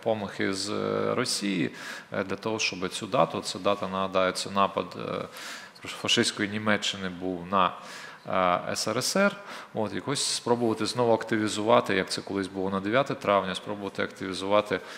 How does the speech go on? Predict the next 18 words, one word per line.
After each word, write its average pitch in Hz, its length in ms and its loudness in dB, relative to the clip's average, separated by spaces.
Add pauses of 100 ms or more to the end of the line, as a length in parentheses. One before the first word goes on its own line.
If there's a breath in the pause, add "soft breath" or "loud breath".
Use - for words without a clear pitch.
(120)
власне, 107 280 2
місцевих 110 500 4
колабораці-, 107 580 0 (160)
колабораціоністів. 113 1120 0
Я 73 100 0 (360)
вирішив 117 340 4
вживати 104 340 6
все-таки - 360 0
цей 110 220 2
термін, 110 460 2
тому 101 160 -6
що - 160 4
він, 104 100 0 (120)
здається, 107 420 6
найбільш 110 360 4
правильно 113 460 10
відповідає, 107 600 8 (500 loud breath)
е, 104 200 8